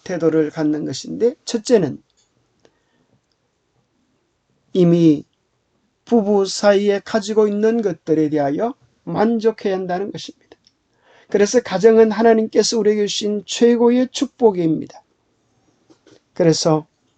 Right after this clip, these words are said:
가정 안에서 목마르지 않도록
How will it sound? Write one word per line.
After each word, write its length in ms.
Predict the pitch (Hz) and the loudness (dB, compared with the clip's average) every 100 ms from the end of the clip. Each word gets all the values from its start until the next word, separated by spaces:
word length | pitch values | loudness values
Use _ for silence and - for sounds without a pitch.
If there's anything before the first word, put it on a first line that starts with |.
| _ - | _ -4
가정 340 | 165 160 160 | -2 2 2
안에서 600 | 156 156 151 - 156 - _ _ _ _ _ _ _ _ _ | 2 0 -2 -2 -4 -6 _ _ _ _ _ _ _ _ _
목마르지 680 | 180 180 190 196 202 214 233 | 2 4 4 4 4 4 2
않도록 400 | 180 180 208 208 | -2 -6 -12 -12